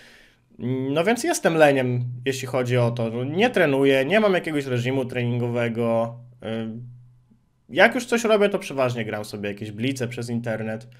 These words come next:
Natomiast z drugiej strony można powiedzieć, że jestem pracusiem, bo tworząc takie kursy zdarzało mi się poświęcać trzysta pięćdziesiąt, czterysta godzin w miesiącu szachom, więc z drugiej strony, no, jestem pracusiem też, więc,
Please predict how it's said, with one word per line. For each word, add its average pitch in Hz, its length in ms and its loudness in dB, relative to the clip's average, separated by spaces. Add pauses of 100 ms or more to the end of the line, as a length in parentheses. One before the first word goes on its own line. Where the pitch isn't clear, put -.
(1300)
Natomiast 240 320 -2
z - 20 0
drugiej 254 220 -4
strony 214 260 4
można 208 240 4
powiedzieć, 190 340 -2
że 196 60 4
jestem 196 240 0
pracusiem, 208 460 2
bo 143 80 0
tworząc 170 340 0
takie 175 220 -2
kursy 165 360 -4
zdarzało 165 400 2
mi 170 60 -6
się - 120 -10
poświęcać 156 640 -6
trzysta 170 380 -6
pięćdziesiąt, 160 440 -4
czterysta 165 400 -4
godzin 151 300 -2
w 151 40 -8
miesiącu 160 400 -4
szachom, 143 460 2
więc 120 320 -4 (560)
z 123 80 -4
drugiej 156 220 -2
strony, 160 340 -2
no, 196 100 4
jestem 190 420 4
pracusiem 117 540 -6
też, - 440 -10
więc, 117 760 -6